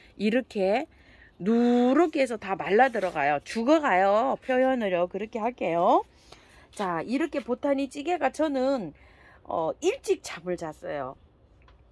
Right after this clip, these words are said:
꽃이 피는 둥 마는 둥, 뭐, 작은 화분에 있어서 그랬을 것 같아. 요런 화분에 있어가지고, 어, 잠을 자러 가가지고 제가 이렇게 큰 화분으로 옮겼어요. 요런 화분으로 옮겼는데, 작년에 한 촉을 요렇게 작은 화분에 키웠고요.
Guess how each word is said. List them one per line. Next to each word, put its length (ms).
꽃이 380
피는 340
둥 180
마는 400
둥, 260
뭐, 140
작은 580
화분에 340
있어서 320
그랬을 360
것 100
같아. 320
요런 320
화분에 300
있어가지고, 800
어, 300
잠을 380
자러 260
가가지고 520
제가 220
이렇게 420
큰 280
화분으로 460
옮겼어요. 640
요런 260
화분으로 460
옮겼는데, 680
작년에 800
한 280
촉을 300
요렇게 280
작은 540
화분에 340
키웠고요. 720